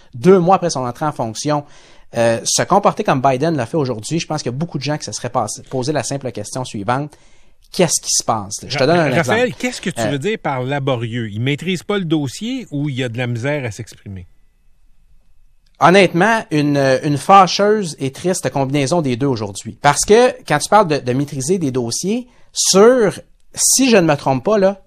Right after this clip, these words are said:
Speaker 1: toutes les questions sans, sans exception qui traitaient de politique étrangère, en particulier sur la Chine, il lisait les réponses.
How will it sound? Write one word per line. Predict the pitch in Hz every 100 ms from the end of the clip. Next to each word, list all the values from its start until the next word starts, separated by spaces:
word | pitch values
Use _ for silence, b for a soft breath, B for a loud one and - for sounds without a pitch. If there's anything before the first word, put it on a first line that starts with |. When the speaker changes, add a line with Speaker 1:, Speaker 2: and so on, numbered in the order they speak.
| -
Speaker 1:
toutes | 311 - - 147
les | 139
questions | 139 - 190 175
sans, | 151
sans | 143 - 185
exception | 156 - 117 - 170 175
qui | - -
traitaient | 139 127 175
de | 139
politique | 143 143 185
étrangère, | 160 - 117 147
en | 139
particulier | 135 - 151 147 214 208 b b b
sur | - 131
la | 120
Chine, | - 233 254 226 151 b b b b
il | 175 170 165 -
lisait | 156 165 247 262 160 226 247 -
les | 131 127
réponses. | 120 - 202 135 113 -